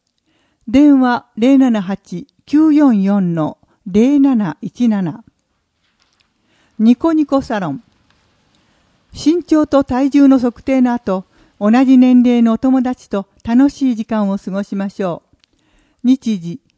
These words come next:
七月十九日水曜日、九時二十分から十時二十分。十時三十分から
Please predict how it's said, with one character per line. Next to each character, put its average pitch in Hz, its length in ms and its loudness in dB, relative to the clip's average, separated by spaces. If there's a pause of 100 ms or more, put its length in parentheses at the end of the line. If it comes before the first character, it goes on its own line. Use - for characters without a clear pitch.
七 - 320 0
月 277 340 0
十 247 240 -2
九 - 160 -8
日 202 280 -6
水 240 320 -6
曜 208 200 -2
日、 170 200 -10 (420)
九 294 160 0
時 247 220 -2
二 214 160 2
十 302 140 0
分 214 320 -2
か 175 120 -8
ら 160 280 -10
十 233 260 -2
時 190 180 -6
二 175 140 -4
十 202 140 -6
分。 214 400 -12 (1200)
十 285 260 2
時 254 120 -4
三 277 280 0
十 262 140 -4
分 202 320 -8
か 180 140 -10
ら 165 200 -12